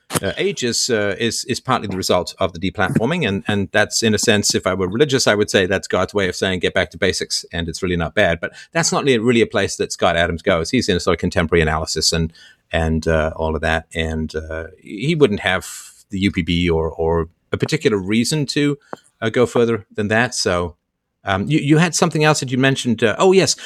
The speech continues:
So with regards to whether Derek Chauvin can get a, a free trial, a, a fair trial, th-, there's only one way in which he's ever gonna get anything close to a fair trial. And if I were his lawyer or a lawyer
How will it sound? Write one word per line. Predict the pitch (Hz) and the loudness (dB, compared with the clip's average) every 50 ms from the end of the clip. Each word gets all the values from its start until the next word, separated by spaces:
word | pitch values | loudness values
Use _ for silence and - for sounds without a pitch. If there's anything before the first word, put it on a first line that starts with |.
| - - - - | -14 -16 -12 -4
So | - - 208 180 175 156 - - | 2 4 6 6 6 4 2 2
with | 165 202 196 190 | 2 2 4 4
regards | 202 175 190 190 190 180 - - | 2 2 4 4 2 2 2 0
to | 165 143 | 2 4
whether | 147 160 165 170 165 156 147 139 - - - _ _ _ _ _ _ _ _ _ _ - - - - _ _ _ _ _ - 127 | 4 4 4 6 6 6 6 4 2 -2 -6 _ _ _ _ _ _ _ _ _ _ -14 -14 -14 -16 _ _ _ _ _ -6 -2
Derek | 131 151 151 147 135 - | 0 2 2 2 2 2
Chauvin | - - 143 123 127 131 131 135 123 | 2 2 2 2 2 2 0 0 0
can | - 135 123 110 | 0 0 0 2
get | 107 113 117 117 117 - - - _ _ _ _ _ _ _ _ _ | 4 4 4 2 0 -4 -8 -12 _ _ _ _ _ _ _ _ _
a, | - 117 113 | 0 2 2
a | 110 - 120 | 2 2 0
free | - - 139 135 | 0 2 2 2
trial, | 117 - 156 143 135 - - - - _ _ - - | 2 2 2 2 2 0 -2 -10 -18 _ _ -2 2
a, | - | 2
a | - - 135 120 139 | 2 2 2 0 0
fair | - - 185 175 160 | 0 0 0 0 0
trial, | - 151 120 117 120 - - _ _ _ _ - 139 | 0 0 2 2 0 -2 -4 _ _ _ _ -6 -4
th-, | 139 160 - | -2 -2 0
there's | 147 170 160 202 | 0 0 2 2
only | 214 226 202 | 2 2 4
one | 156 147 165 165 143 | 4 2 2 2 2
way | 120 143 147 120 110 | 2 2 2 2 2
in | 113 117 117 120 | 0 0 0 0
which | 117 - - | 0 0 -2
he's | 127 110 | -2 -2
ever | 123 123 135 | 0 0 0
gonna | 120 110 104 | 0 0 0
get | 98 98 101 92 - | 2 2 0 2 2
anything | 113 120 123 120 113 104 | 2 2 2 0 -2 -4
close | - - 135 165 160 165 | 0 2 2 2 4 2
to | - | 0
a | 110 | 2
fair | - - 110 101 | 4 4 4 4
trial. | - - 117 101 87 98 104 - _ _ _ _ _ _ _ _ _ _ | 4 2 2 2 2 0 -6 -10 _ _ _ _ _ _ _ _ _ _
And | - 113 110 110 113 110 104 - - - - | -2 0 2 2 2 2 0 -2 -4 -4 -4
if | 120 - - - | -4 -4 -4 -2
I | 120 123 131 | 0 0 2
were | 113 113 104 | 4 4 4
his | 143 165 - - | 4 2 2 4
lawyer | 117 101 95 98 120 127 - _ _ _ _ _ _ _ | 2 2 2 0 -2 -4 -6 _ _ _ _ _ _ _
or | - 95 95 90 - | -2 0 0 2 2
a | 110 110 | 2 2
lawyer | 90 78 69 87 104 123 | 2 0 -2 -4 -4 -4